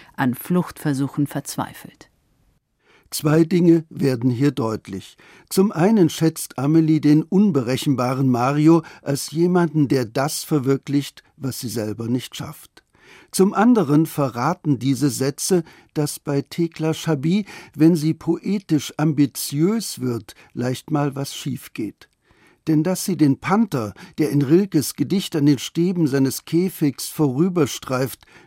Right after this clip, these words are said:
Speaker 2: nun in einem Stäbegeflecht zappeln lässt, wirkt doch eher komisch als bedeutsam.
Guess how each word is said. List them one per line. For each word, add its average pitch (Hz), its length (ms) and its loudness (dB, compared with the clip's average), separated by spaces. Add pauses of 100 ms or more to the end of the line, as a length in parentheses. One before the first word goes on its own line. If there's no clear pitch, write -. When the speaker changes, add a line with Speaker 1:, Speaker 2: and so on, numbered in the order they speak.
Speaker 2:
nun 175 320 4
in 147 280 0
einem 123 320 -2 (160)
Stäbegeflecht 139 1400 -2
zappeln 147 560 -2
lässt, 107 400 -8 (240)
wirkt 139 320 -2
doch 135 160 -4
eher 127 300 -4
komisch 131 720 -2
als 123 180 -8
bedeutsam. - 800 -6